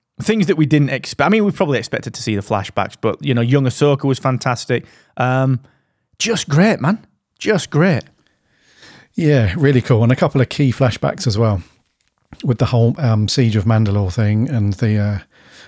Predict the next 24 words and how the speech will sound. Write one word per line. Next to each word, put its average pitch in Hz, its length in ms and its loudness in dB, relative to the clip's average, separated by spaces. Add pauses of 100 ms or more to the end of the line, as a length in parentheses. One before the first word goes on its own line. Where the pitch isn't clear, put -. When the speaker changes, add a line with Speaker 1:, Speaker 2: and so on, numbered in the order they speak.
(120)
Speaker 2:
what - 140 0
we're, 120 300 2
we're 135 180 2
guessing 127 440 2
is 113 160 2
the 127 100 2
whole, 110 340 4
um, 104 300 2 (1120)
uh, 123 240 4
the 131 140 0
campaign 123 420 4
on 113 120 4
Ryloth, 120 520 2
we 139 80 6
Speaker 1:
Mm-hmm. 147 140 4
Speaker 2:
think, 170 320 0
because 113 260 0
we 110 60 0
see 113 220 0
some 110 180 -2
Twi'leks 123 460 0
knocking 123 440 2
about 117 360 2
and 110 240 -2